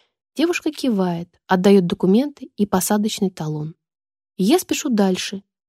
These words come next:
Нужно быстрее пройти все контроли и попасть в зону вылета.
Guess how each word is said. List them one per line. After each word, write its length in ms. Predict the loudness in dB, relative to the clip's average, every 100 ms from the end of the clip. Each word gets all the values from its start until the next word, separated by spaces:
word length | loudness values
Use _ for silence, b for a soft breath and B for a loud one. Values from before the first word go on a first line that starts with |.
| 2
Нужно 260 | 6 8 6
быстрее 400 | 4 2 2 4
пройти 340 | 4 4 2
все 200 | 2 2
контроли 560 | 2 2 2 0 0 -2
и 160 | -2
попасть 520 | -2 0 2 0 -2
в 40 | -2
зону 320 | 2 2 2
вылета. 480 | 0 -4 -6 -14